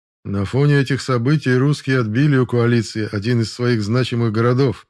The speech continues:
применив некие новые снаряды повышенного могущества, причем в довольно значительном количестве. Подробностей пока нет, но известно, что эффект от применения этих боеприпасов оказался просто шокирующим.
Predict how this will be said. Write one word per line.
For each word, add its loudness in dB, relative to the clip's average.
применив 0
некие 0
новые 2
снаряды 0
повышенного 0
могущества, -2
причем -2
в 0
довольно 2
значительном -2
количестве. -4
Подробностей 0
пока 0
нет, -2
но 2
известно, 0
что 0
эффект -2
от -2
применения 2
этих -2
боеприпасов -2
оказался -4
просто -2
шокирующим. -2